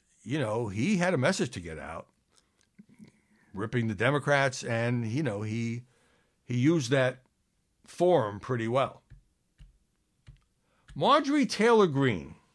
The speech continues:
was asked, I guess by a C N N reporter, about Nick Fuentes. "Of course I denounce Nick Fuentes and his racists'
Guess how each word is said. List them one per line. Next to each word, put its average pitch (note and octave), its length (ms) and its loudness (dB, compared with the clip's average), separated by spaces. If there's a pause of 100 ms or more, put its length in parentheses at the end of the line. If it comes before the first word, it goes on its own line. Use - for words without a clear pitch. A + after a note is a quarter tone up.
(1900)
was A2+ 160 -2
asked, C3+ 320 0
I A#2+ 60 -6
guess G#3+ 200 0
by - 140 -2
a C#3 80 0
C D3+ 160 0
N C#3 80 0
N B2+ 120 0
reporter, F#2+ 500 -6
about G2+ 320 -8
Nick F#2+ 160 -12
Fuentes. F#2 520 -12 (400)
"Of G3+ 200 -4
course C#4+ 260 4
I F3 140 4
denounce A2 480 -2
Nick A2+ 200 -4
Fuentes F#2+ 600 -8
and F#2+ 120 -8
his G2 160 -8
racists' G2+ 840 -8